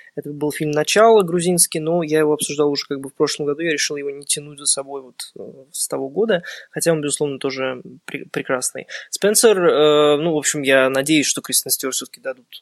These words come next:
номинацию, но даже не в этом дело. Дело в том, что, мне кажется, это такая современная, э, instant classic, которая, э, которую поймут спустя много лет позже. Это история вот о, э, женщине, скажем так, под влиянием. А,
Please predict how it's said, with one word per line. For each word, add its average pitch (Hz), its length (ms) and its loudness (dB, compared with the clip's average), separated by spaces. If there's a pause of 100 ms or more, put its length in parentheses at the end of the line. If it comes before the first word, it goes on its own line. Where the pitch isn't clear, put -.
(160)
номинацию, 165 580 -2
но 156 120 -8
даже 147 240 -4
не 147 60 -6
в 139 40 -6
этом 143 200 -6
дело. 202 240 2
Дело 151 240 2
в - 20 -14
том, 180 140 -6
что, - 140 -2
мне 139 40 -6
кажется, 147 240 -2
это 127 60 -8
такая - 180 -4
современная, 131 600 -2 (440)
э, 131 200 0
instant 151 400 2 (120)
classic, 185 360 6
которая, 151 640 -2 (300)
э, 139 140 -8
которую 175 260 0
поймут 175 320 2
спустя - 440 -2
много 139 580 -2 (180)
лет 135 280 -6
позже. 202 400 2
Это 143 240 0
история 131 420 -2
вот 120 360 -10
о, 127 400 -4 (360)
э, 127 280 -4
женщине, 139 420 -4
скажем 131 240 -4
так, - 140 -8
под 147 140 -8
влиянием. 196 760 2 (300)
А, 131 440 -2